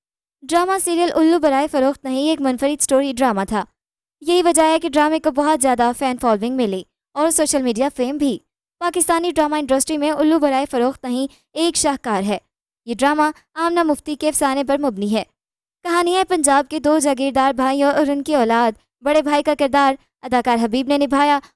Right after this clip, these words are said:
और छोटे भाई का किरदार सुहेल अहमद ने। याकूब मलकाना हबीब, जिसकी तीन बेटियां कनीस फातमा, इरसा गजल, नज़ीर फातमा, आसिया, यमुना जैदी और बेटा गुलाम फरीद, नुमान एजाज और छोटे भाई इसहाक मालिकाना,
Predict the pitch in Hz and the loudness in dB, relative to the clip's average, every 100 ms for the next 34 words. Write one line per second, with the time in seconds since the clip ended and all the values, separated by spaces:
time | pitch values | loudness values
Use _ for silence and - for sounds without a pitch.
0 | - 311 - 320 302 311 294 277 269 269 | -6 -4 0 0 2 0 0 0 0 0
1 | 240 262 285 285 285 240 196 170 190 - | 2 2 2 0 0 0 -2 -2 -8 -8
2 | _ _ 294 311 320 311 302 302 269 262 | _ _ -4 0 0 2 0 0 -2 -2
3 | 262 _ _ 240 233 254 247 262 285 262 | -4 _ _ -6 -2 -2 -2 -2 -2 -2
4 | 294 294 254 247 240 247 254 294 - 240 | -2 0 0 0 -6 -4 -2 -2 0 -2
5 | 214 214 226 247 208 208 196 214 240 240 | -2 -4 -2 -2 0 0 0 0 0 -2
6 | _ _ - 277 294 320 302 254 240 240 | _ _ -6 -2 0 0 0 0 0 -2
7 | - 214 - 247 254 262 226 214 202 262 | -4 -4 -2 0 -2 -2 -2 0 2 0
8 | 262 277 _ _ - 294 277 302 302 294 | 0 -4 _ _ -2 -2 0 0 2 2
9 | 262 214 196 202 190 180 _ _ 262 269 | 2 0 0 -4 -4 -8 _ _ -6 0
10 | 285 320 269 269 269 - 302 311 302 247 | 0 2 2 2 2 0 0 0 -2 0
11 | 233 247 277 247 262 254 247 233 190 196 | 0 0 0 -2 0 0 0 -2 -4 -2
12 | 233 254 233 | -2 0 -4